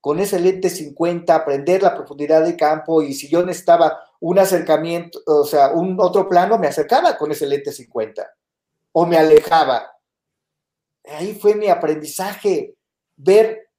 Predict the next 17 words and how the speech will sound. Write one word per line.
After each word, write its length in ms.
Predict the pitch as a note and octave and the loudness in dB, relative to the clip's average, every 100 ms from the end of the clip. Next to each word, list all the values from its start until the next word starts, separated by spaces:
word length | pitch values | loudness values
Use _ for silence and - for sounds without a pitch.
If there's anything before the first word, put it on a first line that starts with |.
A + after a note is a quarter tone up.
| _ - | _ -8
y 220 | F3 F#3+ | -8 -6
no 200 | F#3 G#3+ | 0 4
había 440 | A3 G#3 G#3 G#3+ | 4 2 2 2
el 180 | F#3+ F3 | 2 -2
Instagram, 540 | A3+ A#3 G3+ F3 D3 | -6 -6 -4 -2 -4
entonces 340 | D3 G3 G3+ G#3+ | -4 -6 -6 -6
te, 200 | E3+ - - | -8 -10 -10
eh, 220 | E3 E3+ E3 | -8 -8 -4
mandabas 400 | D#3+ F#3 A3+ G#3+ | -2 2 2 0
imprimir 580 | - E3+ E3+ F#3 A3+ - _ _ - | -4 -6 -6 -6 -8 -10 _ _ -10
y 80 | |
decías, 480 | D3+ E3 F#3 F3+ F3+ - | -8 -4 0 0 0 0
"¿Qué 140 | G#3 | 2
hice 280 | A3 G#3+ F#3 | 2 -2 -2
de 80 | F#3+ | -2
esta 260 | F#3 E3+ | -2 -2
foto?". 540 | E3+ F#3 D#3+ A#2 - | -2 -4 -6 -10 -10